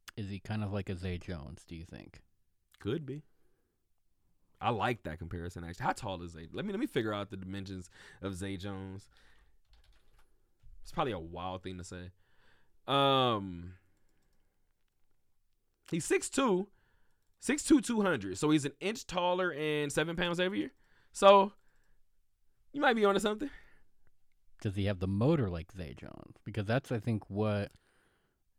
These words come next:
Speaker 1: really raised Zay Jones' stock as far as make,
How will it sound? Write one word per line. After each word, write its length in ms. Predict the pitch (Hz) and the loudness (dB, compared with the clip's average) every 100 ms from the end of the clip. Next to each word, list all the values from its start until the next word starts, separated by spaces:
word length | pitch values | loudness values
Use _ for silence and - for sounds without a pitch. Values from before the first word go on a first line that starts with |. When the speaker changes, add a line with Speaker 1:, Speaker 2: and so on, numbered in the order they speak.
| _ | _
Speaker 1:
really 960 | 101 98 117 123 117 110 104 98 95 90 - - - - _ _ _ _ - - _ _ _ _ - - 120 | -8 2 4 6 6 6 4 0 -2 -6 -12 -20 -20 -20 _ _ _ _ -20 -20 _ _ _ _ -20 -12 -4
raised 540 | 101 110 110 95 95 | 4 6 6 2 0
Zay 240 | 104 101 | 2 2
Jones' 500 | 92 98 95 87 92 | 2 0 0 -2 -6
stock 400 | - - 101 95 | -8 0 2 2
as 80 | 98 | -2
far 240 | - 98 92 | -4 -2 -2
as 160 | 85 | 0
make, 220 | 98 98 | 0 -2